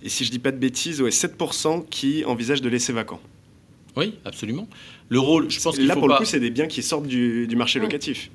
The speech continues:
Speaker 2: Oui, on va vers une
Speaker 3: Du
Speaker 2: France
Speaker 3: marché
Speaker 2: de, de
Speaker 3: tout court.
Speaker 2: totalement propriétaires, hein.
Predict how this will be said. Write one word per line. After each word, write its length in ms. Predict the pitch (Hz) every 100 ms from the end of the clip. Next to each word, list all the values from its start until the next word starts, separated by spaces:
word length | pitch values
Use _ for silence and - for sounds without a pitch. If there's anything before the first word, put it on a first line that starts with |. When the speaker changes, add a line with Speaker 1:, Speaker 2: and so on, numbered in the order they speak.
| -
Speaker 2:
Oui, 280 | 120 185 208
on 60 | 123
va 120 | 127
vers 140 | 113 98
une 60 |
Speaker 3:
Du 80 | 104
Speaker 2:
France 240 | 147 147 113
Speaker 3:
marché 60 |
Speaker 2:
de, 40 | 101
de 100 | 98
Speaker 3:
tout 80 | 98
court. 100 | 135
Speaker 2:
totalement 300 | 120 113 135
propriétaires, 680 | - - 101 95 131 170 147
hein. 140 | 104